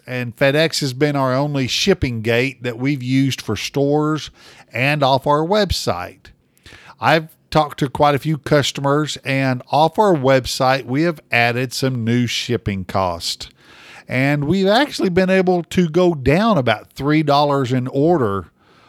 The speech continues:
on this. So if you've been hesitant on ordering just due to the shipping cost we've had in the past, I have listened,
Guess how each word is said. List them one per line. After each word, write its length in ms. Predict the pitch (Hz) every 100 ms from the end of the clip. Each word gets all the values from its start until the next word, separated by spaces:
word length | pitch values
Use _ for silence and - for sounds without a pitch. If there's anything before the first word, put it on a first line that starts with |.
| _ -
on 320 | 131 139 127
this. 340 | 123 113 107
So 360 | - - 135 131
if 180 | 123 -
you've 160 | 190
been 160 | 214 190
hesitant 520 | 131 175 165 175 175
on 200 | 151 135 139
ordering 800 | 143 165 151 143 135 127 120 - 135 135 120
just 300 | 165 - 135
due 120 | 165
to 120 | 143
the 320 | 120 110 110 -
shipping 400 | - 180 175 170
cost 360 | 175 175 -
we've 160 | 170 151
had 180 | 175 180
in 60 |
the 80 | 170
past, 560 | - 185 185 165 - - - - - -
I 140 | 156
have 200 | 156 120
listened, 640 | 117 139 165 226 233 269